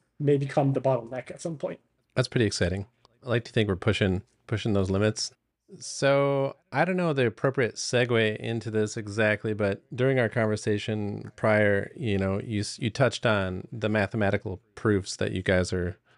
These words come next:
Speaker 2: have been working with, and you kinda went into the difference between mathematical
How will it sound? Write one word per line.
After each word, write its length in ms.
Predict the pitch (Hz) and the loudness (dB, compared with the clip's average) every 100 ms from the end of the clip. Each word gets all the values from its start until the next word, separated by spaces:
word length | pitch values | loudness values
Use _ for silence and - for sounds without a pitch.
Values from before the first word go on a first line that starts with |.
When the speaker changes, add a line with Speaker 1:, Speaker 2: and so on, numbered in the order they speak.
| _ - | _ -6
Speaker 2:
have 100 | 95 | 0
been 280 | 95 87 - | 0 0 -4
working 540 | - 110 104 113 95 | 0 2 2 0 0
with, 420 | 92 95 95 - _ _ | 2 2 2 -4 _ _
and 580 | - 101 92 92 92 104 - | -4 0 0 0 -2 -6 -8
you 160 | 107 | -8
kinda 240 | - 113 104 | 0 2 4
went 140 | 101 | 2
into 200 | 95 92 | 2 -2
the 120 | 101 | -2
difference 360 | 92 92 101 92 | -2 -2 -4 -4
between 480 | 95 - 101 90 90 - - _ - | -8 -4 -2 -2 -4 -12 -20 _ 0
mathematical 800 | 110 104 101 101 101 101 92 | 0 2 2 2 2 0 -2